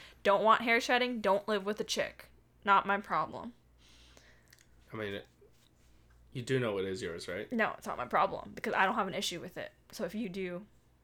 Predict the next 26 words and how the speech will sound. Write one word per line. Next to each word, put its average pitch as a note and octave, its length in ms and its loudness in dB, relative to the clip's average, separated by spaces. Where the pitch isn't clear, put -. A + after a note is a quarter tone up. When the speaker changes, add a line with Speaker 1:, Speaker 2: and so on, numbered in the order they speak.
Speaker 1:
maybe F#3+ 220 -6
you F#3+ 40 -6
should - 120 -10
clean F#3+ 240 -8
more. F3 280 -10
Speaker 2:
You, C#3+ 160 -6
you B2+ 240 -2
seem C#3 360 0
to G3+ 100 0
have C3+ 140 -2
an G#2 80 -2
issue G#2 260 -2
with G#2+ 80 4
it A2 120 0
'cause A2 140 -6
you A2+ 80 -2
say B2+ 280 2
that A2+ 120 2
I G#2 160 -4
ne-, G#2+ 180 -6
I A2 120 -6
need A2+ 140 -2
to A2 100 -8
vacuum G#2 460 -6
the F#2+ 60 -6
place. - 500 -8